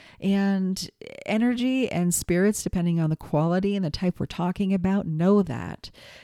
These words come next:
And so some, you, you know, with not very wonderful intentions, do wait for you to go to sleep to start messing with ya. Well,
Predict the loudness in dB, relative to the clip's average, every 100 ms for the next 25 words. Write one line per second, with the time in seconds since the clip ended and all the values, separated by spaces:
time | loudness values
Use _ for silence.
0 | -6 -2 -2 -2 -2 -2 0 0 -2 -6
1 | _ _ _ _ _ _ _ -16 -10 -2
2 | 0 0 2 0 0 -2 -2 -2 0 2
3 | 2 2 2 0 0 0 2 0 -2 -2
4 | -4 -6 -4 0 0 0 0 2 4 4
5 | 4 4 2 0 -2 -2 -4 -6 -6 -4
6 | -2 -2 -2 -2 -2 -2 -6 -6 -8 -8
7 | -8 -10 -18 -20 -20 -20 -8 2 2 2
8 | -2